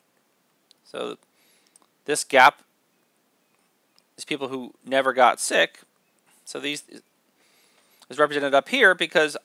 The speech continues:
I didn't get the swine flu, so I am not in the recovered state. What else can we say?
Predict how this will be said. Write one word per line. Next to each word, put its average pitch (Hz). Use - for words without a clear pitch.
I 165
didn't 156
get 135
the -
swine 156
flu, 208
so 156
I 190
am 127
not 113
in 127
the 135
recovered -
state. -
What 208
else 220
can 110
we 85
say? -